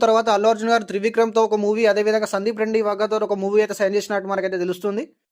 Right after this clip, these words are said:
సుకుమార్ గారు కూడా మనకు రామ్ చరణ్తో ఒక మూవీ అయితే చేసే అవకాశాలు అయితే ఉన్నాయి పుష్ప టూ తర్వాత. దీన్ని బట్టి చూసుకున్నట్టయితే మనకు పుష్ప త్రీ రావడానికి చాలా అంటే చాలా టైమ్ పడే అవకాశాలు అయితే ఉన్నాయి. So పుష్ప త్రీ అయితే కన్ఫర్మ్ గా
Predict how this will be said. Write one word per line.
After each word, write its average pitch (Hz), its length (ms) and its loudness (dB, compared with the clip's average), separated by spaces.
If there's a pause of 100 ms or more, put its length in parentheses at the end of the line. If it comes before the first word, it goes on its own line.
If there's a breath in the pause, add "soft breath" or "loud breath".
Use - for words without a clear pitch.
సుకుమార్ 233 320 4
గారు 233 180 2
కూడా 233 180 2
మనకు 214 220 0
రామ్ 208 160 0
చరణ్తో 226 380 0 (100)
ఒక 208 160 0
మూవీ 208 160 4
అయితే 214 180 0
చేసే 196 240 0
అవకాశాలు 202 320 2
అయితే 196 160 0
ఉన్నాయి 190 340 2
పుష్ప 185 280 2
టూ 190 120 0
తర్వాత. 180 260 2 (300)
దీన్ని 220 160 4
బట్టి 226 200 2
చూసుకున్నట్టయితే 240 480 2
మనకు 220 200 -2
పుష్ప 240 300 2
త్రీ 240 160 2
రావడానికి 220 420 0
చాలా 196 220 2
అంటే 196 160 -2
చాలా 208 200 2
టైమ్ 202 220 2
పడే 208 160 2
అవకాశాలు 202 340 0
అయితే 196 180 0
ఉన్నాయి. 214 260 0
So 269 100 2 (400 soft breath)
పుష్ప 262 300 0
త్రీ 247 120 -2
అయితే 240 200 -2
కన్ఫర్మ్ 240 380 0
గా 240 60 0